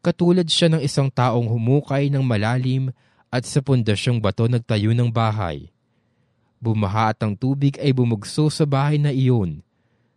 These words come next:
ngunit hindi natinag, sapagkat matatag ang pagkakatayo.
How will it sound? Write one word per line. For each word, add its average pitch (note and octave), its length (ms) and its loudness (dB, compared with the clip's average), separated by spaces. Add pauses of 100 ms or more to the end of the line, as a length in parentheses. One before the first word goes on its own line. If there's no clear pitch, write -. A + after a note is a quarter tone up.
(240)
ngunit E3+ 320 4
hindi D#3+ 320 2
natinag, C3 640 -2 (560)
sapagkat A2+ 640 -2
matatag G2+ 640 -2
ang A#2+ 160 -2
pagkakatayo. G#2+ 960 -2